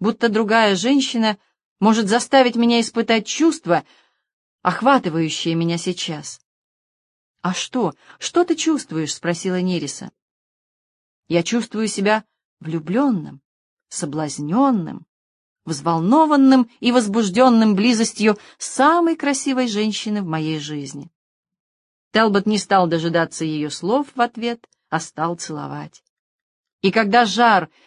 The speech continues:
возгорелся внутри него, и он почувствовал вспышку ответного огня в своей жене, он ощутил, они с ней единое целое. Это было упоение,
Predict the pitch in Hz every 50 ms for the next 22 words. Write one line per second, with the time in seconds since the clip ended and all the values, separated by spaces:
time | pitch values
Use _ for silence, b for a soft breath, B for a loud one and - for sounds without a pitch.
0 | _ - 170 202 196 185 202 220 240 240 233 - 233 214 214 220 226 226 - 208
1 | 240 247 240 226 208 190 175 180 170 160 b b b b b 208 220 214 202 233
2 | 233 233 285 254 - - 247 226 233 233 226 226 - - - - 240 254 240 -
3 | - 214 214 - - 196 - - 180 214 226 214 - - 180 175 180 175 175 160
4 | 165 185 180 160 - 156 165 165 160 160 151 135 147 147 147 156 202 247 262 254
5 | - _ _ _ _ _ _ _ _ _ _ _ _ _ _ _ - 220 247 247
6 | 233 226 - - 214 196 - - 175 170 165 147 - _ _ _ _ - - 151
7 | 147 147 156 196 254 285 - - - 247 247 247 247 - _ _ _ _ _ _
8 | _ _ _ _ _ - 151 170 180 147 143 160 165 160 156 151 151 147 - -
9 | - - 143 135 127 123 127 - - _ _ _ _ _ _ _ _ _ _ _
10 | _ _ _ _ _ _ _ B B 185 B 220 - 247 220 240 247 240 208 -
11 | - 233 - 220 220 214 196 233 285 277 240 220 196 180 165